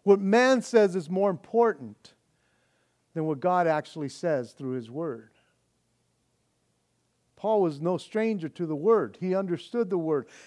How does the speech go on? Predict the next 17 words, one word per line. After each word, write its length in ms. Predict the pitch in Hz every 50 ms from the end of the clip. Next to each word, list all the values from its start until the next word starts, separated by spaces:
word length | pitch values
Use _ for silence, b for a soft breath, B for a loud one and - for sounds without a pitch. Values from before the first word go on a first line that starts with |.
| B B
He 80 | 190
was, 160 | 190 190 165 151 - - _ _ _ _ _ _ _ _ _ _ _ _ _ _ _ -
he 100 | 185 180
was 140 | 180 165
an 120 | 180 185 180 -
up-and-coming 680 | 185 208 202 - 214 170 - - 196 202 202 196 160 135
Pharisee. 640 | _ - 208 202 202 202 190 165 - - 156 143
He 160 | 120 143 180 175
knew 560 | 170 175 180 190 214 220 208 185 170 160 147 b b b b b b
what 180 | 185 175 180
the 120 | - 170 151
scriptures 840 | - - 180 - - 196 180 170 175 - - 175 151 143 135 - _ _ _
said, 460 | - - - 175 160 135 113 107 _ _ b b b b b -
but 120 | 190 185
he 200 | 147 160 196 190
ignored 680 | 180 165 139 135 156 160 165 185 208 226 226 226 208 165
it. 360 | 139 117 110 - _ _ -